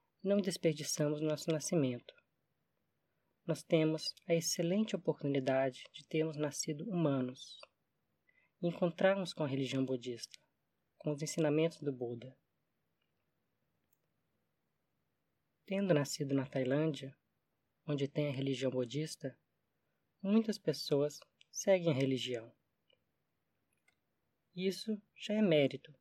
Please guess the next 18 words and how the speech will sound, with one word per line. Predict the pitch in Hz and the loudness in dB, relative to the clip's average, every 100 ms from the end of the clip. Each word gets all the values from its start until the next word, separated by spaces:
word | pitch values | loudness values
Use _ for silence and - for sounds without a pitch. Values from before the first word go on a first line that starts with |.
| _ | _
e | 160 | -4
qualidade | 165 147 139 139 143 214 165 | -2 0 2 2 0 2 4
hábil. | 156 127 127 - _ _ _ _ _ _ _ _ _ _ _ _ _ _ _ _ | 4 4 -6 -10 _ _ _ _ _ _ _ _ _ _ _ _ _ _ _ _
Se | - | -2
nascemos | 180 165 - 147 143 147 | 2 2 2 2 2 2
em | |
outro | 147 165 | 0 -2
país, | - 170 160 190 - - - _ - | 0 2 2 -4 -8 -12 -16 _ -2
não | 170 156 | 4 6
há | |
religião | 147 156 151 160 | 6 4 2 0
budista, | 170 175 - 127 - - 131 _ _ _ | 0 -2 -2 -2 -4 -12 -14 _ _ _
aí | 151 | -6
é | 147 | -6
difícil. | 151 - 131 117 - - _ _ _ _ _ _ _ _ _ _ _ _ _ _ _ _ _ _ _ _ _ _ _ _ _ _ _ _ _ _ _ - | -6 -8 -6 -6 -10 -18 _ _ _ _ _ _ _ _ _ _ _ _ _ _ _ _ _ _ _ _ _ _ _ _ _ _ _ _ _ _ _ -4
Mosteiro | 165 - - 208 185 | -4 -2 2 2 2
de | 143 | -4
floresta, | - 135 127 147 - | -2 0 2 -2 -2